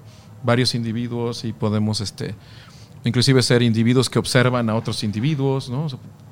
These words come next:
si tú mismo te observas a ti mismo y, y cuando hablas te, te puedes observar hablando. Em, y creo que ese es el,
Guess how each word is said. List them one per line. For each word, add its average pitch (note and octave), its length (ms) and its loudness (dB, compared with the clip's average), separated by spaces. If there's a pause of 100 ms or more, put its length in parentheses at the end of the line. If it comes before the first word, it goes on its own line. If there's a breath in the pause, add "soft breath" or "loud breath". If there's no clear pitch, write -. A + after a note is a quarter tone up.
(120)
si B2+ 160 -2
tú B2+ 200 2
mismo C#3+ 280 4
te C#3+ 80 -4
observas A2 380 -2
a G#2+ 80 -6
ti A#2+ 80 -6
mismo D#3 400 -2
y, G2 160 -8 (800 loud breath)
y A2+ 80 -2
cuando B2 300 6
hablas D3 300 8
te, A2+ 160 -2
te - 140 -6
puedes B2+ 220 -2
observar G#2+ 400 0
hablando. D#3+ 520 0 (600 loud breath)
Em, G#2 380 0 (640)
y A2+ 80 -4
creo B2 140 0
que D3 80 2
ese C#3+ 120 4
es C3+ 100 0
el, G2 160 0